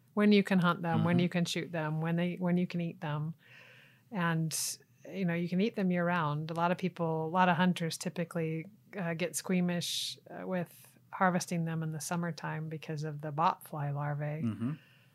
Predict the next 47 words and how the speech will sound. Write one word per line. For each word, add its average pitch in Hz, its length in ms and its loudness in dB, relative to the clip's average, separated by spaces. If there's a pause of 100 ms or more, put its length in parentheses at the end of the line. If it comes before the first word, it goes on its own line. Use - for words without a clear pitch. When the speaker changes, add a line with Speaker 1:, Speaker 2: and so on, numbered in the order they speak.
(180)
Speaker 1:
But, 160 280 -4
you 175 100 -2
know, 156 240 -2
those 165 240 -2
little 175 200 0
squiggly, 170 580 0 (320)
wormy 196 340 4
looking 180 320 2
things 170 340 0
under 170 200 2
the 160 120 -2
skin 175 540 -2
stay 175 300 0
under 165 220 0
the 151 140 -2
skin 175 420 -2
and 160 100 -2
they 156 120 -4
don't 156 200 -4
affect 160 320 -8
the 170 80 -8
meat. 156 400 -6
And 98 180 -2
so 98 80 -2
Speaker 2:
Yeah, 101 80 -2
Speaker 1:
the 160 120 -8
meat 98 140 -2
Speaker 2:
yeah. 101 200 0
Speaker 1:
is, 147 260 -8
is 170 180 -6
still 156 240 -8
good. 147 340 -10
Speaker 2:
Uh, 165 60 -4
to, - 140 -2
to 113 120 -6
be 156 100 0
fair, 113 280 0
I 92 60 2
don't 90 160 -2
know 85 100 -2
if 85 100 -10
I 92 60 -2
would 87 120 -4
call 90 160 -8
them 85 160 -8
little 85 240 -6
squirmly 87 520 -10